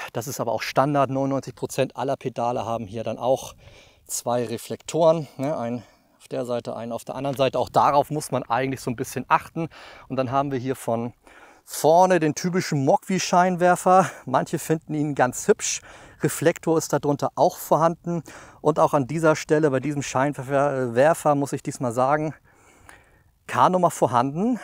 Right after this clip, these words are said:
Also damit kriegt man auf jeden Fall bei einer Kontrolle, Polizeikontrolle in der S T V O, kriegt man damit keine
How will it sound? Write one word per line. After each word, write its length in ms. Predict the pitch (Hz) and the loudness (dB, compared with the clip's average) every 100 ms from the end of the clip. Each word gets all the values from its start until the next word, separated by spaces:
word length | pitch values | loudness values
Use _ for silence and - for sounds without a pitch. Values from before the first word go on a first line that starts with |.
| - | -4
Also 240 | 147 143 | -2 -2
damit 360 | 123 131 175 - | 2 2 2 -2
kriegt 240 | 165 - | -6 -4
man 120 | 156 | -2
auf 140 | 139 - | -2 -2
jeden 140 | 165 | -4
Fall 380 | - 165 170 139 - | 0 2 2 0 -4
bei 140 | 143 | -4
einer 320 | 143 147 143 - | -2 -2 -2 -4
Kontrolle, 640 | - 131 - - 190 208 185 _ _ _ _ _ _ - - 143 - | -6 -6 -6 2 4 4 0 _ _ _ _ _ _ -18 -16 -16 -16
Polizeikontrolle 1160 | - 151 139 - 151 170 156 139 151 147 147 135 | -4 0 0 2 2 4 0 2 2 4 4 2
in 140 | 156 131 | -2 -2
der 140 | 135 | -2
S 180 | 147 - | -2 -2
T 140 | 156 | -2
V 200 | 147 135 | 4 4
O, 300 | 139 147 147 120 | 6 6 4 4
kriegt 260 | 143 131 | 0 0
man 140 | 135 123 | 0 2
damit 320 | 127 131 131 | 4 2 0
keine 400 | - 113 113 107 | 0 0 2 -2